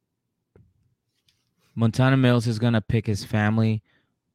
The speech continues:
over making a music video with, uh, bitches shaking their booties.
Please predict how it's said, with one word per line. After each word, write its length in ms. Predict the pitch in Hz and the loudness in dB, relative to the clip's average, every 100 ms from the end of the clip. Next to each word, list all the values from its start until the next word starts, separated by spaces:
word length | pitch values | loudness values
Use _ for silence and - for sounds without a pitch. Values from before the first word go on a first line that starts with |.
| _ | _
over 580 | 117 101 101 98 101 98 - _ _ _ | -2 0 2 0 0 -4 -8 _ _ _
making 340 | 123 110 - 104 | -4 -4 -2 -2
a 60 | |
music 380 | 101 107 101 101 | 0 0 -2 -4
video 520 | 104 101 98 95 98 - _ _ _ _ 107 | -4 -2 -2 -2 -4 -10 _ _ _ _ -6
with, 600 | 98 98 95 92 95 - _ - | -2 0 0 -2 -6 -10 _ -10
uh, 480 | 98 92 87 85 92 _ _ _ | -8 -8 -10 -12 -16 _ _ _
bitches 320 | 107 101 - 98 | -4 -2 -4 -8
shaking 400 | - 92 - 87 | -8 -10 -10 -10
their 80 | |
booties. 520 | 87 80 71 - - | -8 -6 -6 -10 -14